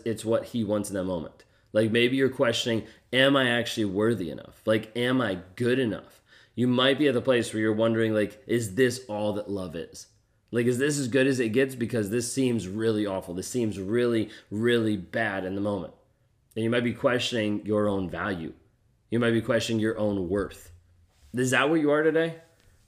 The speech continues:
Are you struggling with that in this moment where this other person has made you feel this way over and over and over again? You might be dealing with a narcissist. We're gonna dive into some of the things and some of the topics about narcissism and some of the red flags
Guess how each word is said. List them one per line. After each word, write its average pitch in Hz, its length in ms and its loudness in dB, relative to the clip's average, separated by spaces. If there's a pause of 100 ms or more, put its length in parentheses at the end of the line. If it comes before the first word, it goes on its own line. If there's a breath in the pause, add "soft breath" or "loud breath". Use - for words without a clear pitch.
Are 107 100 0
you 127 100 4
struggling 131 500 4
with 151 100 4
that 151 240 4
in 127 120 2
this 113 240 2
moment 104 540 0 (140)
where 110 100 2
this 113 140 0
other 123 160 0
person 123 260 -2
has 101 140 -4
made 110 240 0
you 95 80 -6
feel 107 420 -2
this 135 220 0
way 151 220 2 (100)
over 117 360 0
and 123 80 0
over 110 360 0
and 101 80 0
over 98 240 0
again? 160 320 -2 (600 soft breath)
You 113 120 0
might 143 180 4
be 156 60 4
dealing 123 180 2
with 117 140 0
a - 20 -2
narcissist. - 540 -4 (400)
We're 131 140 4
gonna 180 180 4
dive 143 240 2
into 127 260 0
some 139 220 2
of 135 60 4
the 120 140 0
things 120 300 -2
and 107 100 -6
some 131 140 -2
of 127 60 0
the 117 80 -2
topics 107 520 -6
about 110 380 -6
narcissism 107 440 -2
and 101 100 -4
some 131 80 -2
of 123 60 0
the 117 40 0
red 120 220 0
flags 113 420 -4